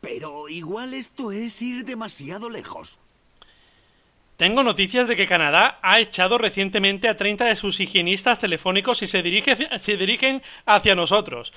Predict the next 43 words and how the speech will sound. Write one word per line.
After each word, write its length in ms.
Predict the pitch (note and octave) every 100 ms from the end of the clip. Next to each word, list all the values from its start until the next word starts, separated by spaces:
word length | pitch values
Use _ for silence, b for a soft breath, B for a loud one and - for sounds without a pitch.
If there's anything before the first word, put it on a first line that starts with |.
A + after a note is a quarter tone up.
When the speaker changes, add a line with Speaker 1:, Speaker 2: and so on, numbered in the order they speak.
| B B
Speaker 2:
¿Puede 200 | - G3
el 100 | C4+
presidente 480 | A3+ G#3 G3+ G#3+ G#3
encontrarle 500 | - F3+ E3+ G#3 G#3
alguna 240 | E3+ G#3
utilidad 420 | G3+ F#3+ E3 F3+ F#3
a 20 |
la 80 | E3+
gente 320 | D3+ G3+ F#3+
más 180 | F#3 G3
inútil 400 | G3+ G#3+ A3 F#3
del 140 | F3
planeta? 540 | E3 D#3+ D#3+ F3 G#3+ G#3+ B B B
Estos 260 | G#3 G3+ G3+
incompetentes 680 | F#3 F#3 F3 E3+ G#3+ F#3+
inmigrantes 580 | G#3+ G#3+ F#3+ G#3 G3+ G#3
seguro 260 | F#3+ G3 A3+
que 100 | G3+
darán 220 | F#3+ G#3+
mal 160 | G#3 F#3
ejemplo 480 | F#3+ G3+ F#3 G3 G3 B
a 100 | -
nuestros 400 | G3+ A3 - A3
trabajadores 640 | G#3 G#3 F#3+ G3+ G#3 E3 -
y 60 |
podemos 280 | E3 G3 A#3
esperar 480 | G#3+ - F3+ G3+ B3+ B B
hasta 280 | B F3 -
una 120 | G#3+
reducción 540 | C4+ B3+ G#3+ - A3 B3+
del 100 | A3+
veinte 240 | A3 B3
por 160 | A#3+ A3
ciento 260 | A3 A3+
de 60 | B3+
nuestros 380 | A3 F#3+ F3 D#3+
precios 340 | F#3 G3 B3
de 80 | G#3
exportación 720 | F#3 F3+ F3 D3+ C#3+ F3+ A#3+ - B B B
por 100 | F3
una 220 | G#3+ B3+
peor 260 | F#3+ G#3 B3
calidad. 560 | B3 F#3 F3 G#3 -